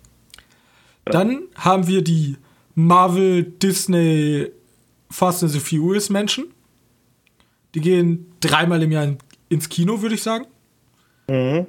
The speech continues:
Speaker 2: In die drei Blockbuster, einmal am Anfang des Jahres, am Ende des Jahres und irgendwo in Mitte des Jahres. Und dann sind die zufrieden. Haben wir auch einen Kollegen, der guckt sich den Fast and the Furious jedes Jahr an,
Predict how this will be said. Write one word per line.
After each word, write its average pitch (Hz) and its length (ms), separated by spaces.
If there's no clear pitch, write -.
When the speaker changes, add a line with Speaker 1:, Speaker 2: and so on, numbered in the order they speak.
Speaker 2:
In 170 120
die 170 240
drei 175 240
Blockbuster, 214 680
einmal 180 220
am 180 60
Anfang 208 260
des 233 160
Jahres, 214 300
am 180 80
Ende 214 220
des 196 120
Jahres 196 320
und 175 100
irgendwo 185 300
in 151 80
Mitte 262 220
des 247 180
Jahres. 247 440
Und 214 140
dann 208 120
sind 185 140
die 185 80
zufrieden. 160 520
Haben 165 140
wir 190 80
auch 214 80
einen 226 80
Kollegen, 240 580
der - 120
guckt - 260
sich 175 180
den 156 140
Fast 170 260
and 139 100
the 254 160
Furious 262 300
jedes 214 300
Jahr 214 100
an, 220 220